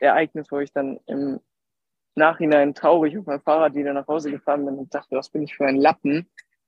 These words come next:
Und dachte, "So kann das nicht weitergehen, ja. So kann das wirklich nicht weitergehen."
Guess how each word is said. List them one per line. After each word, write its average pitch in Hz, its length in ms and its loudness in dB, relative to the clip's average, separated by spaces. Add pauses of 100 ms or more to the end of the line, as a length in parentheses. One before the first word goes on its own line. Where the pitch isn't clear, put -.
(180)
Und 143 80 0
dachte, 143 240 0
"So 131 120 -4
kann 208 200 0
das 160 120 2
nicht 131 140 -2
weitergehen, 131 540 2
ja. 143 240 -2 (300)
So - 160 -2
kann 226 420 4
das 208 220 6
wirklich 185 300 4
nicht 165 180 -2
weitergehen." 156 640 2